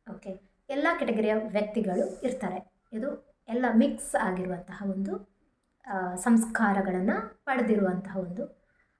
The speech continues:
ಆ, ಜಗತ್ತು. ಓಕೆ, ಇದ್ರಲ್ಲಿ ಜಾತಕವನ್ನ ನೀವು ನಂಬಿ ನಂಬದೇ ಇರಿ, ಆದ್ರೆ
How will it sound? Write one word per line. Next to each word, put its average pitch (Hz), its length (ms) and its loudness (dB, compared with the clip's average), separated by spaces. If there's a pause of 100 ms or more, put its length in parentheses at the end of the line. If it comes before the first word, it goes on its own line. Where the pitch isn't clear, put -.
(180)
ಆ, 190 60 -16 (800)
ಜಗತ್ತು. 202 400 -2 (240)
ಓಕೆ, - 460 -10 (500)
ಇದ್ರಲ್ಲಿ 285 800 0 (1120)
ಜಾತಕವನ್ನ 302 680 0
ನೀವು 269 160 2
ನಂಬಿ 220 560 6
ನಂಬದೇ 190 360 0
ಇರಿ, 208 500 -2 (640)
ಆದ್ರೆ - 500 -6